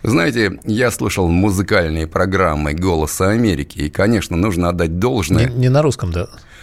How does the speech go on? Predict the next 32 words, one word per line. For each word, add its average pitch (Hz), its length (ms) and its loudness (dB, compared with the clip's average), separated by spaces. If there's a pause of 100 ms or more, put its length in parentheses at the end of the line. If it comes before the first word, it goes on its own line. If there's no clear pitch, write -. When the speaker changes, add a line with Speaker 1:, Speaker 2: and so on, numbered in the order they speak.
(140)
Speaker 1:
На 120 200 2
русском, 151 260 -4
Speaker 2:
На 110 140 2
русском? 143 200 2
Speaker 1:
на 156 60 0
русском, 92 240 -2
да, 110 300 0
да, 95 160 2
да, 95 100 0
Speaker 2:
То 87 100 -2
есть 101 120 0
Speaker 1:
"Голос - 20 2
Speaker 2:
уже 101 140 2
Speaker 1:
Америки". 127 160 4
Speaker 2:
больше 139 140 -4
двадцати 92 320 -4
пяти - 280 -10
лет. 80 120 -12 (340)
Speaker 1:
Да, 87 280 2
конечно, 107 480 -2
ну, 76 220 -2
это, 78 260 -6
э, 73 440 -6 (500)
семьдесят - 400 -6
второй, - 340 -4
Speaker 2:
Мгм. 104 60 2
Speaker 1:
семьдесят 101 240 4
третий 82 280 0
год, - 240 -14
я 82 60 -2
такой - 220 -6
старый. - 300 -4